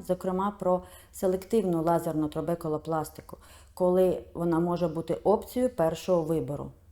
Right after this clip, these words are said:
Сьогодні не існує єдиного рішення стосовно лікування глаукоми. Лікар завжди обирає тактику відповідно до виду глаукоми, стадії захворювання,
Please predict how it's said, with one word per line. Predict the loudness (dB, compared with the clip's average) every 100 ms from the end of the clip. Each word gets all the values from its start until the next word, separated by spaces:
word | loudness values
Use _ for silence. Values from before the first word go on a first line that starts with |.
| -20 _ _ _ _ -20 -20 -20 -20 -20 -6
Сьогодні | -2 2 6 8
не | 8 8
існує | 6 2 2 2
єдиного | 4 2 2 2 4 4
рішення | 2 0 -2 -4 -4 -6
стосовно | -6 -6 0 0 2 2
лікування | 0 0 2 2 2
глаукоми. | 0 -2 -2 -2 -2 -2 -8 -16 _ -20 -16 -6
Лікар | -2 2 2
завжди | 4 4 4 0
обирає | 2 0 4 6 6 4
тактику | 6 4 4 -4 -4 -6 -8 -6
відповідно | -4 -2 0 0 0 0
до | 4 4
виду | 4 4 4 4
глаукоми, | 2 2 2 2 2 2 0 -4 -12 -20 -20 -12
стадії | 2 4 4 4 2
захворювання, | 2 0 -2 0 2 4 2 2 0 -4